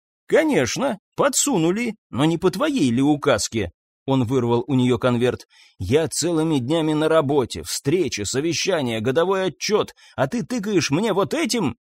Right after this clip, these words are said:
И брезгливо затряс уликой. "Если бы это для тебя ничего не значило, ты на меня не кричал бы!" вспылила она и, хлопнув дверью, пошла на кухню.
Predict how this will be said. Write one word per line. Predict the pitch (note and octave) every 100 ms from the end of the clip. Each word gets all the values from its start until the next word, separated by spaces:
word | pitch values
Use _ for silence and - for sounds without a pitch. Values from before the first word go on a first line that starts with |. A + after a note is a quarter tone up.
| _
И | D3
брезгливо | C3 D3+ G#2 A#2+ F#3 F#3
затряс | B2+ G#2+ A#2+ B2+ -
уликой. | F#3 C3 A2+ A#2 G#2+ E2 _ _ _ -
"Если | B2+ A3+ C4+ - G#3
бы | E3 G3
это | A#3+ G3+ F3+
для | C3+ F3
тебя | F#3+ F#3 E3
ничего | D#3+ C#3+ F3
не | F3
значило, | D#3 G#3+ D4+ - E3 C#3+
ты | - A#3+
на | A#3+
меня | A3+ G#3+ E3+
не | C3+ F#3+
кричал | A3+ A#3+ F3 C#4 A#3 D#3+
бы!" | D#3 C#3 - _ _
вспылила | - - C#3+ C3+ B2 A#2+
она | B2 E3 F#3+ C3+ _
и, | C#3
хлопнув | A#2 C#3 A2 A#2 G2+
дверью, | F#2 A#2+ F3 C3+ B2
пошла | A2+ G#2+ B2
на | A2 G#2+
кухню. | C3 F#2+ F2+